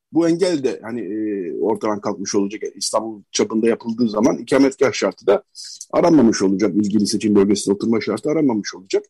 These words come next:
E, Tıbra Bank ve Karagözcan bu yönde bir, e, girişimde bulunacaklar. Hazırlık daha doğrusu yapıyorlar. Bu, e, İstanbul çapında yapalım seçimlerimizi, e,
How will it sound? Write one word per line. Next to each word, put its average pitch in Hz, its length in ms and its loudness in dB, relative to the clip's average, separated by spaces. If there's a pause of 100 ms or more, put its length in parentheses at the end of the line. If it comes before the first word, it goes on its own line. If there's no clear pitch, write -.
(540)
E, 131 180 4
Tıbra 160 320 4
Bank 180 140 2
ve 170 80 -2
Karagözcan 151 560 2
bu 180 60 4
yönde 147 340 2
bir, 165 200 -4
e, 143 60 2
girişimde 151 560 -4
bulunacaklar. 143 680 -2 (280)
Hazırlık 151 380 0
daha 104 200 2
doğrusu 98 280 -8
yapıyorlar. 110 480 0
Bu, 110 100 -10
e, 107 60 -8 (600)
İstanbul 127 320 0
çapında 104 380 -6
yapalım 98 240 -12
seçimlerimizi, 98 720 -12 (680)
e, 110 60 6